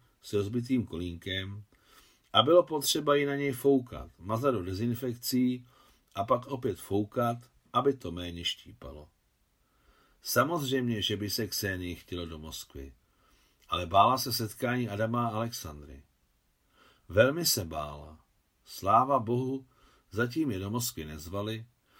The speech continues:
a mohla v klidu dokončit aspiranturu, obhájit dizertaci a pak se uvidí.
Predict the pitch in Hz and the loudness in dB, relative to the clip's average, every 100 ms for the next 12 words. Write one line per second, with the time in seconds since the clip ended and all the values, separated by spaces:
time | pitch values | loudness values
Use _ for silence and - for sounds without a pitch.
0 | - _ _ - 98 131 165 143 - 120 | -20 _ _ -4 0 2 4 2 4 4
1 | 120 104 110 107 120 - 82 - 78 65 | 4 0 -2 -4 -6 -10 -12 -10 -10 -10
2 | 64 - - - - _ _ - 101 120 | -14 -16 -18 -18 -20 _ _ -10 0 2
3 | 147 113 92 107 113 120 120 135 123 120 | 2 0 -2 -4 -4 -4 -4 -4 -6 -6
4 | _ _ - 113 110 - - - - - | _ _ 4 4 4 0 -8 -8 -8 -12
5 | 64 - - - | -12 -14 -18 -20